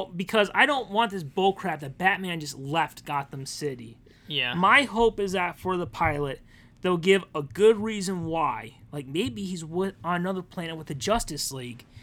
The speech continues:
Speaker 1: Yeah.
Speaker 2: Maybe he's forming Batman Inc Incorporated, which is a story where he went to different countries to, um, that, to set up that, so that country had their Batman, and he was around
Speaker 1: Yeah.
Speaker 2: doing that.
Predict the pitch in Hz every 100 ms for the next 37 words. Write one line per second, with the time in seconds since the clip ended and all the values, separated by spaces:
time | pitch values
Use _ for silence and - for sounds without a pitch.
0 | - - 151 233 262 254 220 202 - 214
1 | 202 156 147 170 180 170 156 - 165 135
2 | - - - 165 - 196 170 156 143 151
3 | 151 147 - 175 160 160 156 147 143 139
4 | - - - - 208 208 175 156 180 165
5 | 147 180 170 - 151 147 139 - - -
6 | 160 139 135 135 139 123 120 131 _ -
7 | - - 147 - - - 151 156 147 139
8 | - - - - 175 - 190 165 147 -
9 | - - - - _ _ - _ _ _
10 | _ - - - 165 147 185 - - 185
11 | 175 - 175 165 151 151 139 156 156 139
12 | 123 120 123 123 131 143 139 143 143 139
13 | 135 127 117 117 139 113